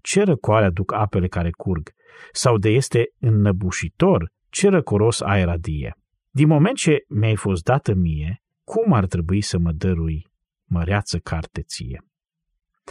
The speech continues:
Să ne plecăm capul și să ne rugăm. Tată, știm că dacă suntem oi credincioase și dacă turma noastră crește și este să fie o turmă sănătoasă, nu putem să desconsiderăm cuvântul tău,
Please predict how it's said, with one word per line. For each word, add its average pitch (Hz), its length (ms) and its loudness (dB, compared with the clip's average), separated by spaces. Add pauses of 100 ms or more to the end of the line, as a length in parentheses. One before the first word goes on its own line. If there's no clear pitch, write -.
(160)
Să - 160 -2
ne 147 100 4
plecăm 123 360 0
capul 87 400 -4
și - 160 -10
să - 140 -10
ne 80 100 -2
rugăm. 76 540 -10 (880)
Tată, 196 240 2
știm 160 320 4
că 139 120 2
dacă 101 260 0
suntem 117 440 0
oi 117 140 0
credincioase 87 840 -4 (480)
și 113 460 -2
dacă 104 400 -2
turma 156 380 0
noastră 104 360 0
crește 110 420 -2
și - 160 -4
este 101 200 -4
să 95 140 -4
fie 143 180 -2
o 151 60 2
turmă 110 320 -2
sănătoasă, 92 640 -4 (500)
nu 123 320 2
putem 139 600 0 (260)
să - 180 -4
desconsiderăm 98 880 -2
cuvântul 87 920 -4 (220)
tău, 73 360 -8